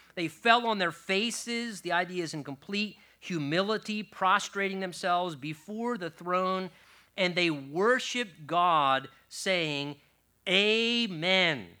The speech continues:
And you're gonna say amen when you get there. You'll get a little more charismatic. I'm a closet Pentecostal, I confess out loud. I hold it back. Blessing and glory and honor,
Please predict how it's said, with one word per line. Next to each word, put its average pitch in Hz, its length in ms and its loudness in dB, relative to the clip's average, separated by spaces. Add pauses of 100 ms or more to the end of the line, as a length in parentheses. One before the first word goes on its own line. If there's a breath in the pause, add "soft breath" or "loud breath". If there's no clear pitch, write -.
(120)
And 104 120 -14
you're 156 100 -10
gonna 202 240 0
say 160 240 2
amen 147 260 2
when 147 100 0
you 143 60 -2
get 160 280 2
there. 98 340 -4
You'll 135 140 -12
get 160 100 -2
a 160 40 -2
little 147 180 0
more 139 80 -4
charismatic. 117 640 0 (1500)
I'm 139 140 -2
a 160 60 0
closet 156 400 6
Pentecostal, 131 560 -2
I 107 80 -8
confess 117 360 -6
out 113 160 -6
loud. 101 280 -6 (260)
I 113 80 -6 (140)
hold 160 220 0
it 143 60 -4
back. 110 280 0 (1400 soft breath)
Blessing 170 760 4
and 165 240 0
glory 190 800 4
and 156 200 -2
honor, 202 720 2